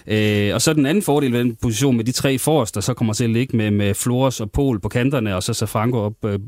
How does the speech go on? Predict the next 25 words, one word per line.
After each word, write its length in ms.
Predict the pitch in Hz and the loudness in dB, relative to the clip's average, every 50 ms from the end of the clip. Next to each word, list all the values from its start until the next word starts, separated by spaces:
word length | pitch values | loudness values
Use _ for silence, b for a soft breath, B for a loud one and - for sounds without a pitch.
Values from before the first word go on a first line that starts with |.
| - - | -10 -8
øh, 240 | 98 98 98 98 92 | -4 -4 -2 -4 -4
på, 100 | - - 98 - - - | -4 -6 -8 -8 -10 -6
på 180 | - 113 104 98 | -2 -2 0 0
spids, 320 | - - 127 135 143 - | 0 -2 0 0 0 0
det 140 | - 135 113 | -2 -2 0
er, 140 | 110 117 113 | 0 0 0
at 200 | 101 101 - - B B B B B B | 0 -2 -4 -6 B B B B B B
Flores 340 | - - 127 120 123 127 120 | -6 -2 0 0 0 0 0
får 140 | - 117 107 | -2 -4 -4
færre 320 | - - 123 117 123 123 113 - | -2 0 0 0 0 0 0 0
defensive 460 | 147 156 143 135 - - 113 104 101 | -2 0 0 -2 -2 -2 -2 -2 -2
pligter, 380 | - 113 113 117 - - 104 | 0 -2 -2 -2 -2 -4 -2
øh, 440 | 98 92 92 92 92 101 95 69 71 | -2 -2 0 0 0 0 -2 -2 -2
og 140 | 101 101 - | -4 -4 -4
kommer 200 | - - 110 113 | -2 -2 -2 0
til 100 | - 120 | 0 -2
at 40 | 113 | 0
spille 200 | - 127 123 120 | 0 0 2 2
den 80 | 120 | 0
position, 380 | - 123 117 107 - 139 127 117 | 2 0 0 2 2 0 0 0
han 100 | 110 110 | 0 0
gør 160 | 110 113 117 | 2 0 0
på 280 | 120 117 113 110 104 101 - | 0 0 -2 0 0 0 0
Perus 420 | 110 101 139 151 139 - - - | 0 0 0 0 -2 -2 -2 -2
landshold. 420 | 117 113 117 - - 107 98 92 | 0 0 0 0 -2 -2 -2 -2